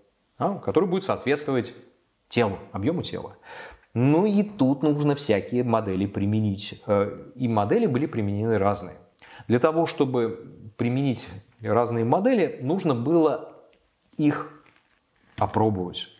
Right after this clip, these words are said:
Опробовали их в том числе на современных аналогах. Взяли саламандр и взяли крокодилов. Начали считать, а вот как работает такая модель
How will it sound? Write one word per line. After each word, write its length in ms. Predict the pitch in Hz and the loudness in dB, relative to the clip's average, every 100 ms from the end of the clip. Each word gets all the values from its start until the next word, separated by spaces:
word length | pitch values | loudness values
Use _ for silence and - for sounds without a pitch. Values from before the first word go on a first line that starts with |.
| - | -4
Опробовали 720 | 110 - 156 214 220 214 208 | -2 2 2 4 2 2 0
их 500 | 139 139 170 - - - | -2 -2 -2 -4 -12 -20
в 60 | - | -6
том 260 | 104 120 | -2 -2
числе 460 | - 135 - 117 123 | -2 -4 0 0 0
на 200 | 110 101 | 0 -2
современных 640 | 110 95 92 104 101 92 | 0 -2 0 0 -2 0
аналогах. 440 | 98 101 92 85 101 | 0 0 0 -4 -6
Взяли 460 | 107 180 120 - - | 0 0 0 -4 -6
саламандр 640 | - 131 190 254 233 220 - - - | -2 0 2 2 0 -6 -12 -8 0
и 60 | |
взяли 280 | 208 240 196 | 2 4 2
крокодилов. 580 | - 101 92 92 85 - _ _ _ _ - | -2 -2 -2 -4 -6 -12 _ _ _ _ 2
Начали 340 | 226 226 123 | 2 4 2
считать, 440 | - 113 101 92 | 2 0 0 0
а 140 | - 214 | 2 2
вот 160 | 214 - | 0 2
как 300 | 226 220 - | 0 2 -2
работает 520 | 110 123 160 - - | -2 0 -2 -2 -4
такая 260 | 98 135 | 0 0
модель 520 | 113 101 113 151 151 | 0 0 2 0 -2